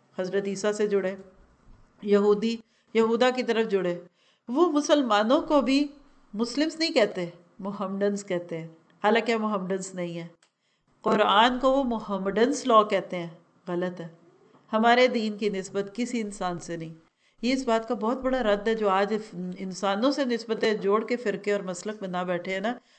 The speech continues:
अगर तो हमारा दीन किसी इंसान से जुड़ता तो सबसे पहले हम मोहम्मदी होते। एक फ़िरका मोहम्मदी होता, एक अबू बकरी होता, एक उस्मानी होता, अलवी होता, तो वो तो नहीं मिले। तो आप इतने सौ साल बाद की शख्सियात जो वाकई मोहसिन थे उनके साथ नाम अपने क्यों जोड़ते हैं?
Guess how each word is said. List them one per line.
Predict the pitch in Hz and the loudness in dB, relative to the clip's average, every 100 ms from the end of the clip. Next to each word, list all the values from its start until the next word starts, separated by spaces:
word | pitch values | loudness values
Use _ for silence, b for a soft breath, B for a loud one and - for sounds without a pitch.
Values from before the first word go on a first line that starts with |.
| b | b
अगर | 214 233 330 | -2 2 0
तो | 330 320 | 0 0
हमारा | 254 208 208 208 | 2 4 4 4
दीन | 208 214 | 2 -4
किसी | 208 208 214 208 160 - | -6 -8 -6 -8 -10 -12
इंसान | 196 190 185 202 226 330 | -8 -8 -6 2 2 4
से | 339 311 | 2 2
जुड़ता | 226 202 185 165 - _ _ | 2 2 -2 -4 -10 _ _
तो | 240 | -6
सबसे | 240 - - 254 | -2 -2 0 0
पहले | 202 196 | 2 0
हम | 190 196 214 | -2 -4 -6
मोहम्मदी | 190 180 175 165 160 185 | -8 -8 -8 -8 -6 -6
होते। | 180 160 - - - _ _ _ | -6 -8 -10 -16 -20 _ _ _
एक | 208 214 | 2 2
फ़िरका | - 202 202 196 | 2 -2 0 0
मोहम्मदी | 190 185 170 180 | -2 -6 -6 -4
होता, | 196 196 196 214 | 0 0 2 2
एक | 190 196 - _ _ _ _ 180 | 2 -2 -10 _ _ _ _ -4
अबू | 185 | -2
बकरी | 196 190 196 214 | -2 -2 -2 0
होता, | 214 202 202 202 | 0 0 2 2
एक | 202 196 | 2 0
उस्मानी | 185 - 175 175 202 | -6 -6 -6 -4 -4
होता, | 202 196 196 | -4 -2 -2
अलवी | 185 180 208 | -2 -2 -2
होता, | 202 202 214 | -2 -2 -2
तो | 220 | 0
वो | 214 233 | 0 0
तो | 247 | 2
नहीं | 247 330 | 0 2
मिले। | 269 190 175 b b | 2 2 -2 b b
तो | - | 2
आप | 240 269 269 | 6 6 6
इतने | 269 254 254 | 0 -2 -2
सौ | 247 | 0
साल | 226 208 196 | 2 2 2
बाद | 190 208 - | 4 4 2
की | 226 | -6
शख्सियात | 220 202 - 185 185 196 | -6 -8 -6 0 2 2
जो | 214 190 | 0 0
वाकई | 175 175 226 | 0 0 -2
मोहसिन | 226 190 202 196 185 | -4 -6 -6 -8 -4
थे | |
उनके | 202 185 185 | -4 -4 -8
साथ | 180 185 | -6 -6
नाम | 175 175 175 | -4 -4 -4
अपने | 170 190 | -6 -6
क्यों | 202 180 | -4 -4
जोड़ते | 170 165 165 160 | -4 -6 -8 -12
हैं? | 160 | -14